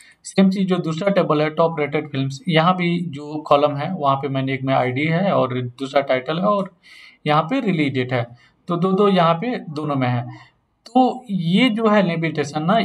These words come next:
यही limitation यहाँ पे है कि आपके पास जो दोनों table हैं, दोनों, दो table हैं या फिर दो से ज़्यादा जो table हैं, ठीक है, उसके अंदर जो कॉलम है, उसका name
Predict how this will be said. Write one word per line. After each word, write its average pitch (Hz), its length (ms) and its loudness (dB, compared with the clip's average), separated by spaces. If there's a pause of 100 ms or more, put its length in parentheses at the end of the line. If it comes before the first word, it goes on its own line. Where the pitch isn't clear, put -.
यही 180 240 2
limitation 165 520 -4
यहाँ 127 280 0
पे 123 140 -6
है 113 240 -6 (640)
कि 190 160 -2
आपके 214 260 2
पास 208 220 2
जो 196 160 -2
दोनों 180 360 0
table 139 360 0
हैं, 127 220 -4 (160)
दोनों, 147 540 -2 (200)
दो 156 140 0
table 135 380 0
हैं 131 260 -2
या 127 120 -4
फिर 123 180 -8
दो 127 120 -2
से 127 140 -2
ज़्यादा 151 260 4
जो 151 180 -4
table 135 340 -4
हैं, 131 160 -6 (420)
ठीक 185 160 2
है, 202 60 0
उसके 185 300 0
अंदर 180 280 0
जो 185 220 0
कॉलम 175 400 4
है, 139 400 -2 (880)
उसका 185 340 2
name 170 460 2